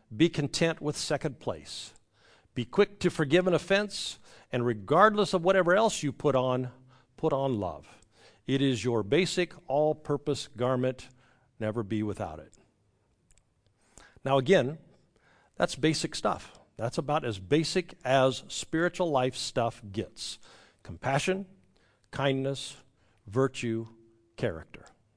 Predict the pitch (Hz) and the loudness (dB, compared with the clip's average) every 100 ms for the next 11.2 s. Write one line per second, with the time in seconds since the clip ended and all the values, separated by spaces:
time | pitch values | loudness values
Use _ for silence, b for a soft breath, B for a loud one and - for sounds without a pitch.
0 | _ _ _ b b b b b - 180 | _ _ _ b b b b b -6 -2
1 | 277 277 233 101 117 143 - - - - | 0 0 -2 -4 -4 -4 -6 -8 -12 -12
2 | - - b b b _ _ - 101 95 | -12 -16 b b b _ _ -12 -12 -10
3 | 95 180 220 226 165 - 170 - 165 - | -6 -4 -2 -6 -8 -2 -2 -2 -6 -6
4 | 147 - - 120 - 190 202 165 120 - | -8 -8 -6 -6 -4 0 2 0 -2 -8
5 | 117 80 87 82 80 B B B B B | -8 -8 -10 -12 -14 B B B B B
6 | 131 147 151 151 131 104 160 170 156 - | -4 -2 2 2 2 0 0 2 0 -4
7 | 110 110 131 - - 135 180 185 131 131 | -6 -8 -10 -18 -2 2 4 2 2 2
8 | 104 113 120 - 135 139 - 120 131 139 | 2 -2 -6 -6 -4 -4 -2 -2 -2 -4
9 | 139 196 165 107 135 - - - - b | -2 0 0 -2 -4 -4 -6 -8 -12 b
10 | b b b b b 123 - 151 147 104 | b b b b b -10 -2 2 2 2
11 | 117 127 | -4 -6